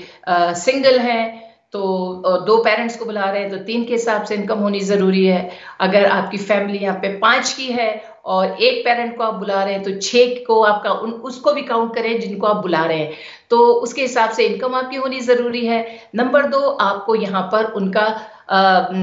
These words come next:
इ-, insurance लेनी होती है hundred thousand Canadian की और medical कराना होता है। तो ये तमाम चीज़ें जो हैं बहुत important होती हैं।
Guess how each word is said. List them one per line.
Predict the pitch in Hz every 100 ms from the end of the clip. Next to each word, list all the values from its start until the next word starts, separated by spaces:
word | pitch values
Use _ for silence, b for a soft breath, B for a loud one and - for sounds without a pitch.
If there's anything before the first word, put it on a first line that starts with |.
| 185 -
इ-, | 190 185
insurance | 226 220 277 285 277
लेनी | 254 262
होती | 254 240 233
है | 220 220 220
hundred | 202 202 214 226
thousand | 208 208 208
Canadian | 208 185 202 254
की | 240 247 247 247 - - -
और | 226 254 320 -
medical | 202 190 - 226
कराना | 208 160 139
होता | - - -
है। | - B B _
तो | 247
ये | 262 302
तमाम | 302 240 240 269
चीज़ें | - 247 240 240
जो | 233
हैं | 208 233 220
बहुत | 190 - 247 262 254
important | 220 196 190 180 196 185
होती | - 160
हैं। | 160 151